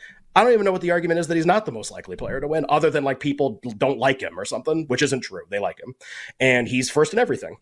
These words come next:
and they're really good. So, like, yeah, you can have a position on him, but he's the favorite, and he's gonna kinda stay in this range probably for a while. And I don't think you have to be in a hurry necessarily to add, although you're probably gonna want some of them eventually if this keeps up, 'cause he's, you know, gonna win.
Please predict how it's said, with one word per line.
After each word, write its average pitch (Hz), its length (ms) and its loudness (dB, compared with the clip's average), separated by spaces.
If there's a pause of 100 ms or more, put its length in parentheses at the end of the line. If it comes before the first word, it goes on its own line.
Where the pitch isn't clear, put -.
(260)
and 135 120 0
they're 156 100 4
really 165 240 0
good. 123 180 0 (640)
So, 139 140 -4
like, 120 280 0 (460)
yeah, 196 180 4
you 127 200 -4
can 120 400 -4
have 131 280 0
a 131 60 -4
position 139 440 -4
on 120 160 0
him, 151 400 0 (380)
but 131 120 0
he's 135 240 2
the 131 80 0
favorite, 175 520 2
and 127 80 -4
he's 123 120 -2
gonna 156 160 2
kinda 160 260 2
stay 147 240 2
in 151 100 4
this 143 160 0
range 165 380 2
probably 190 260 4
for 190 180 2
a 180 60 4
while. 214 460 2 (220)
And 117 100 -2
I 143 80 2
don't 160 100 2
think 165 180 -2
you 127 60 -2
have 123 80 -4
to 110 60 -14
be 131 140 0
in 113 60 2
a - 80 -4
hurry 175 440 2
necessarily 185 720 2
to - 200 -2
add, 170 420 2 (280)
although 131 200 4
you're 117 160 2
probably 113 280 0
gonna 120 160 4
want - 260 2
some 135 200 2
of 135 80 0
them 123 140 -2
eventually 127 500 0
if 117 100 0
this - 160 -2
keeps - 260 -2
up, 170 160 4
'cause 120 140 -6
he's, 113 200 -6
you 135 80 4
know, 113 180 2
gonna 113 300 0
win. 131 460 2